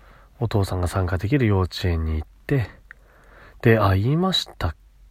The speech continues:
け？お家買うのやめたところでちょっと心機一転、今の住んでる家をどうにかちょっと過ごしやすくしようと思って、表の庭というか裏庭に当たる部分、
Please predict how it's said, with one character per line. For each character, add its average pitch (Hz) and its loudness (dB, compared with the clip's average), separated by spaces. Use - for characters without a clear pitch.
け？ 82 0
お 131 4
家 - -6
買 131 6
う 127 4
の 113 4
や 95 4
め 95 2
た 98 2
と 107 -2
こ 107 0
ろ 98 4
で 90 0
ち - -6
ょ 104 -4
っ - -6
と 92 -6
心 113 0
機 - -6
一 80 -8
転、 90 -2
今 123 4
の 90 -2
住 120 0
ん 107 2
で 98 2
る 95 2
家 110 6
を 92 2
ど 104 0
う 104 4
に 92 0
か 87 -4
ち - -4
ょ 98 -2
っ - -14
と 90 -6
過 - -6
ご 107 2
し - -2
や 104 4
す - -12
く - -8
し - -6
よ 90 0
う 85 -2
と - -4
思 87 -2
っ - -4
て、 98 0
表 139 4
の 147 2
庭 139 2
と 131 0
い 127 4
う 98 0
か 87 -4
裏 104 6
庭 147 4
に 131 4
当 123 2
た 120 4
る 110 4
部 101 2
分、 78 -2